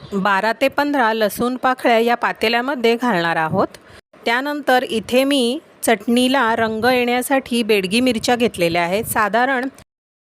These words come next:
पाच ते सहा बेडगी मिरच्या इथे मी वापरलेल्या आहेत. त्यानंतर चवीप्रमाणे मीठ यात घालणार आहोत. एक ते दीड पेला पाणी घालून हे मिश्रण गॅसवर शिजवून घेणार आहोत.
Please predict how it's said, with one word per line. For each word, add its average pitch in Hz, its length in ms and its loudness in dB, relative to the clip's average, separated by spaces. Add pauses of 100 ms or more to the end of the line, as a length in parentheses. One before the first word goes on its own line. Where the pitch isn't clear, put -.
(200)
पाच 214 280 -4
ते 262 120 4
सहा 254 400 0
बेडगी 214 380 0
मिरच्या 240 460 0
इथे 226 340 -2
मी 240 200 2
वापरलेल्या 175 680 0
आहेत. 160 260 -2 (440)
त्यानंतर 254 600 0
चवीप्रमाणे 233 840 0
मीठ 233 380 -2
यात 208 160 2
घालणार 175 460 -2
आहोत. 160 280 -2 (480)
एक 220 200 0 (140)
ते 262 160 2
दीड 226 280 2
पेला 254 340 2
पाणी 208 360 -2
घालून 240 500 0 (1000)
हे 226 180 0
मिश्रण 247 580 -2
गॅसवर 214 540 -2
शिजवून 220 440 -4
घेणार 175 300 0
आहोत. 165 300 0